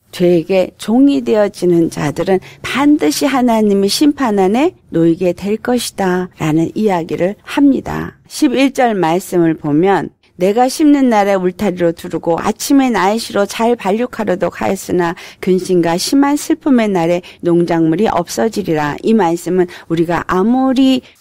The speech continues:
뭔가 보기에 좋게 정말 아름답게 심는 것 같을지라도 그 어느 것도 내게 영광이 될 수 있는 것이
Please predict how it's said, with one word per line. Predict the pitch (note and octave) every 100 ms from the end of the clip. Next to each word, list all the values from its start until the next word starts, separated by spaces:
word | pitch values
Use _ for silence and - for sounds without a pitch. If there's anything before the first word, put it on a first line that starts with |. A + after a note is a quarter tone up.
| _
뭔가 | F#3+ G3+ G3+ F#3+ F3 - _ _ _ _ _
보기에 | - F3+ E3+ F3
좋게 | D#3 D#3+ - - D3 C#3 _
정말 | - D#3+ F3
아름답게 | - G3 B3 B3+ A3+ G#3+ - B3
심는 | A#3+ - D4 C#4+ B3+
것 | A3+ A3+ -
같을지라도 | - - G3 A#3 A3+ F3+ E3+ D#3 E3+ D#3+ - _ -
그 | - A3+ -
어느 | D#3 F3+ A3+
것도 | A3+ F3+ - F3
내게 | E3+ D#3 D#3+ D#3 G#3+ A#3+ - _ _ _ _
영광이 | F3 E3 E3+ F#3 F3
될 | E3+ D#3
수 | D3+ -
있는 | - F#3 A3 G#3+
것이 | D#3+ D#3 - G#3+